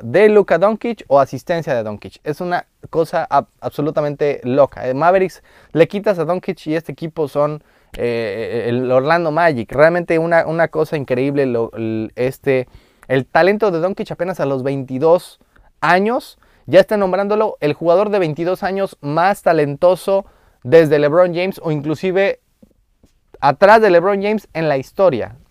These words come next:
No lo sé exactamente, pero re-, realmente qué talento, qué futuro este chico, y hay que darle apoyo, porque Porzingis realmente no te apoya mucho, y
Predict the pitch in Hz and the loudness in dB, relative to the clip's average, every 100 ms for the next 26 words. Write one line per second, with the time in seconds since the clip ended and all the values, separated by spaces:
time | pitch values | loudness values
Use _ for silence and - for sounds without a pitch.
0 | _ 139 185 190 160 180 - 165 160 151 | _ 0 4 4 2 -2 -4 -10 -6 -2
1 | 190 190 175 165 165 175 - _ _ _ | -2 -4 -2 0 2 0 -6 _ _ _
2 | _ _ - 143 139 143 156 165 151 131 | _ _ -10 -8 -2 2 2 0 -6 -4
3 | 165 147 151 151 143 - 143 139 147 139 | -4 -2 -2 -2 -6 -8 -8 -8 -4 -6
4 | 135 127 117 - 170 208 147 135 151 160 | -6 -10 -10 -8 -4 0 2 2 2 2
5 | 143 147 165 - - 156 117 101 104 - | 0 0 -4 -6 0 0 0 -6 -10 -10
6 | 113 135 - 180 170 160 139 139 139 131 | -4 -4 -2 -6 -6 -4 -4 -2 -4 -6
7 | 120 120 - 113 98 95 - - 131 139 | -6 -6 -6 -6 -6 -8 -8 -4 0 0
8 | 214 - 208 - _ _ _ _ _ _ | -2 -2 -4 -4 _ _ _ _ _ _
9 | _ _ 143 151 143 | _ _ 0 0 -2